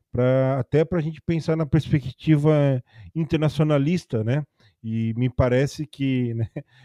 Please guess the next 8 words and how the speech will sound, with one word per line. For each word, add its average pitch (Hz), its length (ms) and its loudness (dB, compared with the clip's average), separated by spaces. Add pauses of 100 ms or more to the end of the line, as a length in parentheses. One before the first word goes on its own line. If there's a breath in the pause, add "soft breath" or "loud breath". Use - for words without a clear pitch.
(280 soft breath)
quando 127 240 -4
o 127 80 -2
assunto 143 460 -4
é 127 340 2
a, 113 380 -4
a - 40 -8
questão 135 380 -4
indígena, 147 840 -2